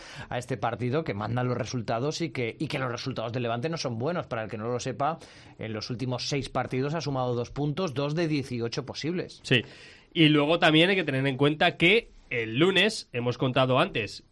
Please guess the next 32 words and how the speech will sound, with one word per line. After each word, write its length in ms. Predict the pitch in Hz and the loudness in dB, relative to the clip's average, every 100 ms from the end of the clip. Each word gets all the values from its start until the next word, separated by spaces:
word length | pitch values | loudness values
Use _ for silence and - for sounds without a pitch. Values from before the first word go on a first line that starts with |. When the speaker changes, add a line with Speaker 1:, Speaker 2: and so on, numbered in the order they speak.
| _ | _
Speaker 2:
que 160 | - 104 | -10 -10
va 220 | 101 123 | 0 2
a 40 | |
dar 140 | 127 127 | 2 0
la 140 | 123 | 0
cara 320 | 117 156 107 - | 0 0 -2 -6
Dan 260 | 123 135 151 | 0 2 4
Vila, 380 | 170 165 175 - _ _ | 4 4 2 -2 _ _
pero 320 | 117 101 92 | -6 -6 -8
lógicamente, 1000 | 92 95 113 98 98 98 123 135 139 147 135 | -10 -6 -4 -4 -6 -4 -4 -2 -4 -4 -6
eh, 480 | - - 123 - - | -10 -16 -16 -16 -16
se 280 | - - | -6 0
le 100 | 107 101 | 2 4
va 100 | 113 | 2
a 40 | |
preguntar 560 | 113 110 107 113 131 151 | 2 -2 -2 2 2 2
al 180 | 113 107 | -2 -2
margen 360 | 104 110 117 | -2 -2 0
de 100 | 113 | 0
su 320 | 113 - 113 110 | 0 0 -4 0
plan 220 | 131 123 | 2 4
de 120 | 123 | 4
viabilidad 560 | 120 120 117 117 117 117 | 4 2 0 -2 -2 2
por 140 | 165 | 4
el 80 | 165 | 4
asunto 320 | 113 - 107 120 | 2 -2 2 2
deportivo 500 | 113 117 117 131 147 | 4 2 2 0 0
que 160 | 147 | 0
ahora 260 | 117 113 110 | 2 2 2
mismo 300 | 120 110 131 | 0 2 0
es 80 | 131 | 2
crucial 500 | 147 135 139 160 | 2 4 6 6